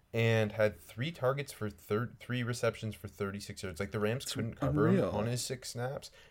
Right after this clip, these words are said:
Speaker 1: He was like, I was, I had this game and I, I was like, I, I took it just 'cause I wanted to watch him, and instantly he was electric,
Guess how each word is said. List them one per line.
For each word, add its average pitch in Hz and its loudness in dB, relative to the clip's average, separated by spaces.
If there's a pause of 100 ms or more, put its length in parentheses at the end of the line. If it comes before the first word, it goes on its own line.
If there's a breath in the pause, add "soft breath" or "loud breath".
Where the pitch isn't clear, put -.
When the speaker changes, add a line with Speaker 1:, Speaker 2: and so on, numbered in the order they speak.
Speaker 1:
He - -6
was 117 2
like, 117 4
I 113 6
was, 123 0 (920)
I 123 4
had 127 2
this 147 -8
game 139 -4
and 90 -4
I, 101 0
I - 6
was 104 0
like, 101 0 (400)
I, 104 4
I 90 0
took 113 -2
it 123 -6
just - -6
'cause 110 -6
I 113 -2
wanted 110 0
to 104 0
watch 104 0
him, 113 -6 (420 soft breath)
and 98 -4 (220)
instantly 113 0
he 113 4
was 101 -2
electric, 92 -2